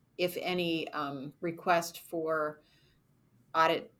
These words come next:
um, verification documentation. They, the S B A hasn't come back and, and really needed a whole lot from us. Um, I think that they're still,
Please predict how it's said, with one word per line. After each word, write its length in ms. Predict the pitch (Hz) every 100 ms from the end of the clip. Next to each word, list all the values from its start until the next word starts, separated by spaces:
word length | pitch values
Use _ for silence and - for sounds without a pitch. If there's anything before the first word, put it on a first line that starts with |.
| -
um, 260 | 147 135 -
verification 840 | 170 160 160 170 156 - 147 147
documentation. 920 | 147 151 151 147 143 151 147 147 139 - _ _ _
They, 520 | - 180 180 175 170 -
the 240 | 160 170
S 140 | 185 -
B 140 | 190
A 140 | 180
hasn't 380 | 180 170 170 143
come 180 | 180 165
back 320 | 160 160 160
and, 180 | 151 151 _ -
and 420 | 147 147 139 135 - _ _ _ 185
really 340 | 202 233 180
needed 400 | 160 185 170 151
a 80 | 147
whole 260 | 175 165
lot 340 | 151 156 170 -
from 280 | 160 147 131
us. 340 | 127 - - _ _ _ 160
Um, 220 | 160 -
I 200 | 180 180 _
think 300 | 190 196 208
that 180 | 185 180
they're 180 | 180 180
still, 640 | - - 180 180 185 190